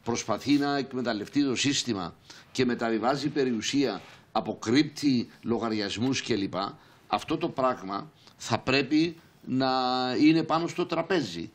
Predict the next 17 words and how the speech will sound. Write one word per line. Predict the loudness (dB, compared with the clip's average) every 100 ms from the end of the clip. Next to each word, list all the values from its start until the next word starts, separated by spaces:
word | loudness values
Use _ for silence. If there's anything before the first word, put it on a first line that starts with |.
| -20 -20 -10 -2
Να | 4
μην | 6 4
εκμεταλλεύεται | 2 -4 -2 0 2 2 0 -2 -2 -2 -8 -2
με | 4 4
αυτόν | 2 -4 -2
τον | -2 -4
τρόπο, | 0 2 2 0 -2 -4 -14 _
ούτως | -2 0 0 -2
ώστε | -2 -2 -2 -2 -2 -6 _ _ _ _ -12 0
να | 2
πάρει | 4 4 4
μόνο | 2 0 -2
τα | -4
καλά | -2 2 2 0 -10 -20 -20 -10
και | -2 0
να | 2
αφήσει | 0 2 2 4 4 2